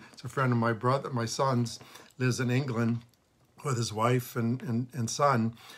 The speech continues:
And he had a bad motorcycle accident where he broke his back, close to, close to being completely paralyzed. Uh, but thank God he,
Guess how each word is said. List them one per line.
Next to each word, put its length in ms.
And 140
he 60
had 120
a 40
bad 300
motorcycle 600
accident 520
where 200
he 100
broke 360
his 140
back, 440
close 600
to, 140
close 640
to 100
being 260
completely 440
paralyzed. 840
Uh, 140
but 160
thank 280
God 360
he, 120